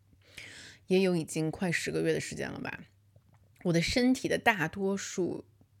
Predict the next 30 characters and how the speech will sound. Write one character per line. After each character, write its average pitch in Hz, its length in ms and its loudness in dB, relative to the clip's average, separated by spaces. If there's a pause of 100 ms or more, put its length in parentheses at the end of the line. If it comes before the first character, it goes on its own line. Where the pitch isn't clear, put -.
(120)
机 226 300 2
能， 147 380 0
我 160 60 2
感 160 160 -2
觉 156 120 0
已 147 80 -2
经 151 120 -4
恢 170 320 0
复 - 220 -8
了。 - 140 -10 (1200)
剩 247 260 4
下 165 240 0
还 151 160 -4
没 185 120 0
有 175 80 0
恢 220 200 -2
复 202 160 -6
的 160 240 -4
几 - 240 -8
项 180 380 -2
吧， - 220 -8 (580)
比 - 80 -2
如 151 100 0
说 175 140 0
我 156 80 2
这 165 80 0
个 175 100 0
腹 156 220 -8
直 139 180 -8
肌。 156 380 -6